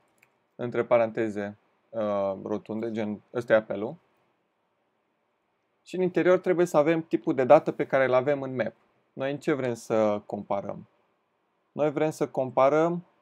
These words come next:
uh, după, cred că putem să comparăm doar key-urile. Nu știu dacă putem să, să sortăm după valori. N-ai putea să sortezi după valori. Am, cred că am greșit eu. Poți să sortezi doar după key-uri.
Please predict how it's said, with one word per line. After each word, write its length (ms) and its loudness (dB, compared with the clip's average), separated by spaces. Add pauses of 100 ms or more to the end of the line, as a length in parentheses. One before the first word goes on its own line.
uh, 600 0
după, 960 2 (540)
cred 160 -4
că 60 -8
putem 280 -2
să 120 -8
comparăm 420 -4
doar 280 -2
key-urile. 420 -4
Nu 120 -8
știu 180 -6
dacă 140 -8
putem 300 -12
să, 500 -6
să 180 -16
sortăm 480 -8
după 680 -8
valori. 420 -2 (480)
N-ai 260 -4
putea 300 0
să 140 -14
sortezi 440 -4
după 220 -10
valori. 380 -10 (500)
Am, 300 -8
cred 220 -10
că 80 -8
am 100 -8
greșit 280 -12
eu. 100 -12
Poți 280 -6
să 80 -10
sortezi 440 -4
doar 160 -2
după 300 -10
key-uri. 420 -12